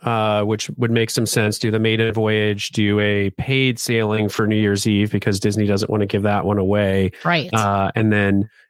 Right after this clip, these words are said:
Speaker 1: as they did with the Wish, I would suspect that they're gonna do a, a week-long D V C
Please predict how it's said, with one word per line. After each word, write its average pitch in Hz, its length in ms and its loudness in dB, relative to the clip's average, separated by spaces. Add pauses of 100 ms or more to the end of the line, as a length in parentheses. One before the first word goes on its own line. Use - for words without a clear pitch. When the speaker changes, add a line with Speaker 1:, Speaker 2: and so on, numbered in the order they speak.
Speaker 1:
as 117 140 0
they 113 140 0
did 110 160 0
with 107 140 0
the 101 100 0
Wish, 101 340 0
I 98 80 2
would 95 120 0
suspect - 380 -2
that 104 120 -2
they're 104 100 2
gonna 101 160 2
do 98 160 0
a, 95 40 2 (220)
a 101 60 -2
week-long 123 460 0
D 120 160 -2
V 113 100 2
C 101 480 0